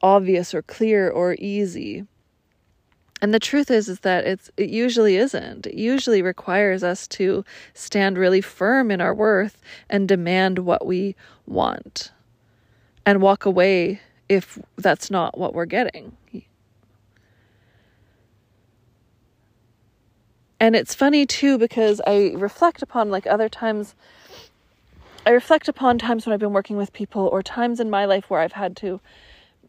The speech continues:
make those decisions and, and turn and walk away. And it's funny because it can feel really hard,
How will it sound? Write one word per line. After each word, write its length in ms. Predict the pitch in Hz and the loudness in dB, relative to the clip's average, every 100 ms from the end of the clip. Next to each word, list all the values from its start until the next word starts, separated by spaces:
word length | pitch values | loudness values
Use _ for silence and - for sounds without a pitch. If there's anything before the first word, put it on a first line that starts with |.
| _ _ _ - | _ _ _ -8
make 360 | 208 208 202 | -2 0 0
those 180 | - 196 | -2 -4
decisions 600 | - 196 190 190 190 185 | -6 -6 -4 -2 -4 -4
and, 140 | 185 180 | -6 -6
and 180 | 185 | -8
turn 280 | 180 - 202 | -8 -4 -4
and 100 | 196 | -2
walk 180 | 185 - | -2 -2
away. 300 | 185 190 185 | 0 2 0
And 100 | - | -2
it's 160 | 190 - | -6 -6
funny 260 | 240 269 | -4 -2
because 280 | 247 - 208 | -4 -4 -6
it 80 | - | -6
can 160 | 214 | -8
feel 380 | 202 - 262 269 | -8 -2 2 2
really 260 | 226 226 226 | 2 0 -2
hard, 640 | - 180 143 117 - 220 | -4 -6 -4 -4 -8 -12